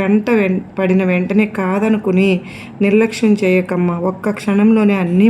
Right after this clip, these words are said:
మారిపోతాయి కదా. గంటలు, రోజులు, వారాలు కాదు తల్లి, కేవలం నీ జీవితంలో కొన్ని ఘటనలు,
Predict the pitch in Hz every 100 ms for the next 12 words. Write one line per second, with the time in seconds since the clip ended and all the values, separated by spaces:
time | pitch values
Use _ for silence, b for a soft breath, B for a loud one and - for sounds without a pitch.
0 | 233 196 185 - 185 185 175 165 190 175
1 | 226 262 - - - B B B B -
2 | 160 190 196 226 240 240 247 214 180 170
3 | 175 185 202 196 185 170 170 185 208 208
4 | 190 175 175 170 170 175 180 180 202 208
5 | 196 - B B B B - 214 254 226
6 | 214 196 196 185 190 190 190 175 170 135
7 | 180 175 196 208 185